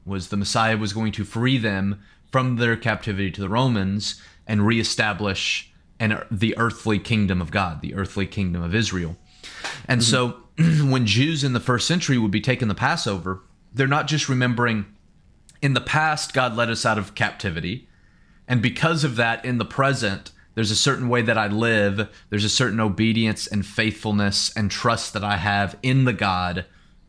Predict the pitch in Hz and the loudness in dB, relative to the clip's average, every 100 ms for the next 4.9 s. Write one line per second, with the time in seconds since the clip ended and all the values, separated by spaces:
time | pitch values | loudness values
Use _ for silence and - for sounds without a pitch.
0 | - 110 156 156 135 123 104 - 104 120 | -2 2 4 4 2 0 -2 -6 0 0
1 | 113 110 110 107 104 107 95 - 98 90 | 2 0 0 2 0 -2 -2 -2 -4 -4
2 | - - 117 117 101 - 104 98 92 92 | -6 0 0 2 -2 -2 -2 -2 -2 -4
3 | 90 80 87 87 - 110 101 104 113 110 | -4 -6 -8 -8 -6 0 2 4 4 2
4 | 101 - 82 - 123 120 - - | 0 -4 -8 -4 -2 -2 -6 -14